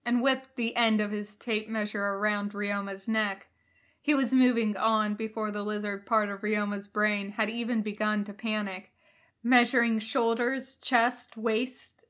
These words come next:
hips, inseam, and a series of increasingly bizarre items, like the circumference of Ryoma's thigh and the distance from the hinge of his jaw to his lips. He paused,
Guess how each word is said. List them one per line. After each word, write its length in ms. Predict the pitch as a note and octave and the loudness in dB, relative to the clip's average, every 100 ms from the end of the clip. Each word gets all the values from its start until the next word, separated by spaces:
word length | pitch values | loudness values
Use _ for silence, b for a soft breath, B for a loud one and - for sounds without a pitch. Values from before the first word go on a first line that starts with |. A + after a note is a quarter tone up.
| _ | _
hips, 500 | - C4+ C#4+ - - - | -4 -2 -2 -4 -12 -6
inseam, 640 | A#3+ A#3 A#3+ C#4 B3 C4 - | 0 0 0 0 0 -2 -2
and 140 | A#3+ | -2
a 80 | A3 | -2
series 580 | - F4 D4+ A#3 G#3+ - | 2 4 4 2 -2 -4
of 180 | G#3 G#3+ | -4 0
increasingly 840 | A3 - D4 D4 C4+ A3+ G3+ G3 | -2 0 0 0 0 0 -2 -4
bizarre 540 | G3 G3+ G3+ G#3 G3+ - | -2 -4 -2 0 0 4
items, 640 | A3 G#3 F#3+ F#3+ G#3 - b b b b - | 4 4 -2 -6 -8 -8 b b b b -2
like 400 | A3 G#3+ G#3 - | 2 2 0 -4
the 100 | G#3+ | -2
circumference 760 | B3 A#3 A#3 G#3+ G#3 A3+ A#3+ | -2 -2 0 -2 0 -2 -2
of 180 | A#3 G#3+ | -4 -6
Ryoma's 540 | A3 G#3+ G#3 G#3+ A3+ - | -4 -2 0 -2 -2 -4
thigh 560 | D4+ D4+ B3+ F#3+ G#3 - - | 0 4 4 2 -4 -14 -6
and 180 | A3 | -2
the 80 | G#3 | 0
distance 560 | G#3+ G#3+ - A3 A3 - | 0 -2 -2 -2 -2 -2
from 220 | A3+ A3 | -2 0
the 80 | G#3+ | -2
hinge 400 | A3+ C4 B3 A#3 | 0 2 2 2
of 100 | G#3 | -2
his 300 | A3+ G3+ G3 | -2 -4 -4
jaw 420 | A3+ C4+ A3 G3+ | 2 4 4 2
to 240 | G#3+ A#3+ | -2 -4
his 160 | A#3+ A3 | -2 -4
lips. 720 | A3 B3 B3+ - - - - _ _ _ _ _ _ _ | -4 -2 -2 -2 -8 -10 -12 _ _ _ _ _ _ _
He 160 | B3 | -8
paused, 720 | - A3+ A3 G3+ G3+ - - | -2 2 2 0 -4 -8 -14